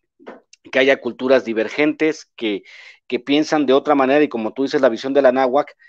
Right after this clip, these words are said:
que tengan una cosmogonía totalmente diferente, ¿no? Ahí está, ya el pinche gatonero, Ramiro está bien guapote, pe-,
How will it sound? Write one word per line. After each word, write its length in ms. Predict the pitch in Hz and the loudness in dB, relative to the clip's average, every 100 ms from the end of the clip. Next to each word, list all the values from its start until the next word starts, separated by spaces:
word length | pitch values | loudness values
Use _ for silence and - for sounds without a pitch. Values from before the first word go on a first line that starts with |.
| _ - | _ -12
que 100 | 113 | -8
tengan 280 | 131 127 135 | -2 -2 0
una 260 | 139 143 | -2 -2
cosmogonía 640 | 127 113 117 104 117 143 139 | -4 -6 -6 -4 -2 -4 -4
totalmente 800 | 110 - 131 127 127 127 120 113 | -8 -2 -2 0 -2 -4 -4 -6
diferente, 560 | 101 107 139 151 95 | -6 -2 -2 -2 -8
¿no? 200 | 80 - _ _ _ _ _ | -12 -18 _ _ _ _ _
Ahí 140 | 127 | -6
está, 220 | 131 147 | 2 4
ya 120 | 143 120 | 6 4
el 100 | 107 | 0
pinche 260 | 143 143 | -4 0
gatonero, 680 | 135 123 123 139 143 123 92 | 0 2 2 4 4 2 -2
Ramiro 280 | 110 117 135 | -4 -2 -4
está 140 | 131 | 0
bien 140 | 135 131 | 0 2
guapote, 560 | 127 131 131 120 113 _ | 0 0 0 0 -2 _
pe-, 180 | 123 | -4